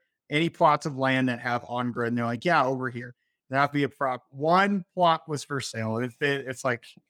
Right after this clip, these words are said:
never, n-, never are those plots for sale. So I was, I quickly grabbed it up. And I mean, it's literally the only quote unquote subdivision that has power ran to it. So I can easily hook up,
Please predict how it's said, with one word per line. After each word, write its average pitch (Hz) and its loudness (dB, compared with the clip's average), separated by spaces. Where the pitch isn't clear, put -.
never, 147 2
n-, 165 -6
never 165 4
are 147 -2
those 135 0
plots 131 2
for 135 -4
sale. 117 -8
So 151 -4
I 143 4
was, 131 0
I 123 -8
quickly 170 -4
grabbed 135 0
it 113 -8
up. 147 2
And 156 2
I 165 4
mean, 160 2
it's 151 -4
literally 170 2
the 147 -10
only 170 0
quote 165 -2
unquote 143 -4
subdivision 123 -4
that 131 0
has 135 0
power 135 2
ran 123 2
to 113 -8
it. 104 -18
So 131 -10
I 131 0
can 135 -8
easily 135 -2
hook 120 -10
up, 110 -6